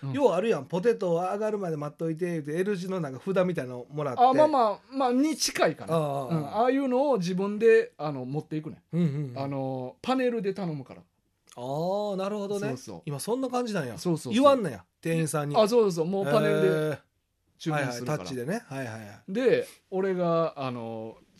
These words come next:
Speaker 1: まだ来てない状態で、
Speaker 2: うん。
Speaker 1: こう待っとってやんか。
Speaker 2: うん。
Speaker 1: おっしゃ、なんか、横に座ってる女子高生が、
Speaker 2: うん。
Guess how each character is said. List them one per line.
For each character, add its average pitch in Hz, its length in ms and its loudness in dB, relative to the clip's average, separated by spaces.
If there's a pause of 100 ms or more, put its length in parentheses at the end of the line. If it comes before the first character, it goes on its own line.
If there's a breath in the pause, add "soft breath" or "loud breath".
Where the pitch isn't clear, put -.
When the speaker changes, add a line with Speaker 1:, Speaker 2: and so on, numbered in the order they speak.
(120)
Speaker 1:
ま 170 160 2
だ 170 120 2
来 165 200 -10
て 233 100 4
な 160 140 2
い 117 80 -6
状 117 200 -10
態 113 180 -12
で、 110 120 -10
Speaker 2:
う 143 80 -4
ん。 147 60 -2
Speaker 1:
こ 143 60 -4
う - 20 -6
待 139 220 -4
っ - 100 -20
と 185 80 -4
っ 175 80 -8
て - 100 -16
や - 60 -20
ん - 60 -20
か。 - 120 -16
Speaker 2:
う 120 60 -10
ん。 131 180 -10 (500 soft breath)
Speaker 1:
お 185 80 -4
っ - 40 -2
し 147 100 -4
ゃ、 123 60 -4
な 127 100 -4
ん 131 60 -6
か、 107 260 -10 (240)
横 175 260 0
に 175 120 0
座 170 180 -2
っ 165 60 0
て 160 100 -4
る 143 80 -2
女 120 140 -8
子 - 100 -12
高 131 160 -10
生 90 220 -14
が、 95 100 -10
Speaker 2:
う 135 60 -8
ん。 127 220 -8